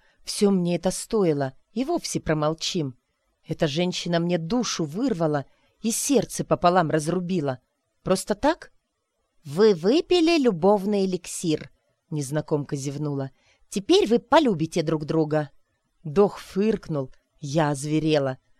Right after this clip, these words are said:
Приворотное зелье? Из-за него я пережила вчерашний ужас?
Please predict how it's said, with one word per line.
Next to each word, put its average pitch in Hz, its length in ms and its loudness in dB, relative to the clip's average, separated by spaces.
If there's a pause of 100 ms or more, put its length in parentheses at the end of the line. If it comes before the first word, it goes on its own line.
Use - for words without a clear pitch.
(200)
Приворотное 190 640 2
зелье? 165 640 -2 (420)
Из-за 165 320 0
него 226 240 2
я 254 140 4
пережила 202 560 -2
вчерашний 196 640 -2
ужас? 240 500 -4